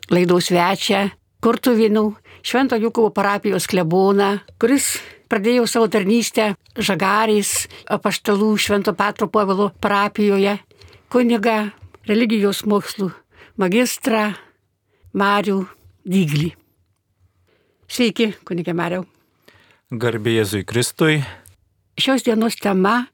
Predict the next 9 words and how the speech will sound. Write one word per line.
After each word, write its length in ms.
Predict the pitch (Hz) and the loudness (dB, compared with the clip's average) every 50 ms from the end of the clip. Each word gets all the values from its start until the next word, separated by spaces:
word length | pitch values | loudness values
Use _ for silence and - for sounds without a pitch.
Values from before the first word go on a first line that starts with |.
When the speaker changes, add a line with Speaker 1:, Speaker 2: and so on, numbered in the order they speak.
| _ - - _ | _ -20 -18 _
Speaker 1:
Dievo 380 | - 170 214 254 262 214 202 185 | -4 0 0 2 2 0 -2 -2
tarnas, 640 | - - 220 247 262 269 247 240 240 - - - - - - - - - | 0 -2 0 0 0 0 0 0 0 -2 -4 -8 -10 -14 -18 -14 -8 -6
arkivyskupas 880 | 202 196 - - 196 180 202 240 226 - - 226 208 214 214 208 - - - | -6 -6 -4 -4 -2 0 0 0 0 -2 -4 -6 -4 -4 -4 -4 -4 -6 -4
Julijonas 680 | 185 185 202 196 196 185 185 196 196 185 185 180 - - | -2 0 0 2 2 2 2 2 2 0 0 -2 -4 -6
Steponavičius. 1040 | - 185 175 - 175 170 175 170 170 170 165 160 151 - 175 165 - - - - - _ _ - - - - - - - - | -6 -6 -4 -2 0 2 2 2 0 0 -2 -4 -4 -6 -8 -8 -8 -10 -12 -12 -16 _ _ -20 -20 -20 -20 -20 -20 -10 -6
Suteikėme 540 | - 262 - 254 240 - 226 202 202 196 185 | -4 -2 0 0 0 0 0 0 0 0 0
žodį 320 | 202 196 202 190 175 175 160 | 2 2 2 2 2 0 0
kunigui 360 | - 190 180 170 160 175 165 | 0 0 0 2 2 0 0
Mariui, 480 | 170 170 175 185 202 208 208 208 196 | 0 -2 -2 -2 -2 -2 -4 -4 -6